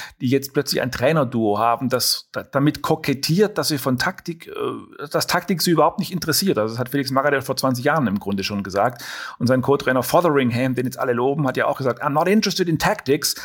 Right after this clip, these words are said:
Also es ist schon irre, dass sowas dann funktioniert. Einerseits. Andererseits kann man, wenn man Romantiker ist, auch sagen, man kann's ja auch irgendwie auf eine Art gut finden, dass sich der Fußball irgendwie noch sowas, ja, sowas Archaisches, sowas Altmodisches erhalten hat, was sich den Daten entzieht.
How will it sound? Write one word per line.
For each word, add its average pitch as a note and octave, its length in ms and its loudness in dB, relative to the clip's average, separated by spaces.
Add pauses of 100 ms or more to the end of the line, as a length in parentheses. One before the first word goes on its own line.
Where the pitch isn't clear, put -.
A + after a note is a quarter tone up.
(120)
Also B2+ 60 4
es B2+ 100 2
ist - 20 0
schon D#3+ 140 0
irre, F3 260 4
dass A2+ 160 0
sowas B2+ 220 2
dann A#2+ 120 0
funktioniert. B2+ 640 0 (200)
Einerseits. C#3 560 2 (420)
Andererseits E3 540 2
kann E3+ 160 0
man, D#3+ 200 2
wenn D#3 80 0
man C#3 100 2
Romantiker C#3+ 540 0
ist, - 160 -2
auch C3+ 120 -2
sagen, C#3+ 260 0
man C#3 100 0
kann's D#3+ 280 -2
ja - 100 -2
auch - 180 -6
irgendwie D#3 360 -2
auf - 120 -8
eine - 180 -6
Art B2+ 260 -2
gut F3+ 200 -2
finden, B2+ 460 2 (340)
dass - 140 -2
sich C3 80 -2
der B2+ 100 4
Fußball C#3+ 360 0
irgendwie C#3 280 0
noch C3+ 160 0
sowas, B2+ 500 2 (400)
ja, A#2 200 -2
sowas A#2+ 320 0
Archaisches, C3+ 920 2
sowas B2 260 2
Altmodisches C3+ 640 0
erhalten C#3+ 500 0
hat, B2+ 180 -2
was B2+ 140 -2
sich B2+ 120 -6
den A#2 160 0
Daten B2 400 0
entzieht. C3+ 580 0